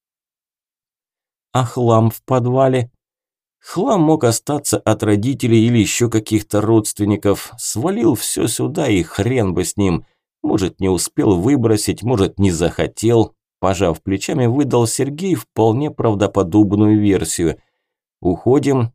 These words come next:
или устроим тотальный обыск? Если мужик был тёртым, то здесь полно тайников».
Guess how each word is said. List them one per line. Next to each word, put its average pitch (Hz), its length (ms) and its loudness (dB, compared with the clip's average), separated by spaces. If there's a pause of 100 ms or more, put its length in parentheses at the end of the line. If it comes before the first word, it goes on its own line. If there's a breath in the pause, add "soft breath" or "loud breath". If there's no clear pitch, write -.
или 92 200 2
устроим 107 600 2
тотальный 90 580 0
обыск? 117 640 0 (260)
Если 151 480 -2
мужик 160 360 0
был 147 240 0
тёртым, 156 640 -4
то - 160 -4
здесь 123 440 -2 (100)
полно 117 480 2
тайников». 120 840 0